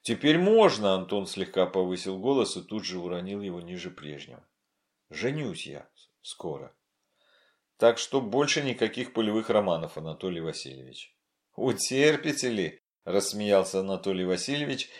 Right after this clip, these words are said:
и, шутя, погрозил Антону пальцем. «Буду стараться», вздохнул Антон. «Пора уже семьей обзаводиться, детишек растить». «Детишки —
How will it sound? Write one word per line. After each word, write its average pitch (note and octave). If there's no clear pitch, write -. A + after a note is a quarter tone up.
и, D#2+
шутя, A#2+
погрозил G2
Антону F2+
пальцем. -
«Буду F3
стараться», C#3
вздохнул G2+
Антон. D#2
«Пора E3
уже D#3+
семьей D#3+
обзаводиться, G#2
детишек G#2+
растить». F#2
«Детишки — D#3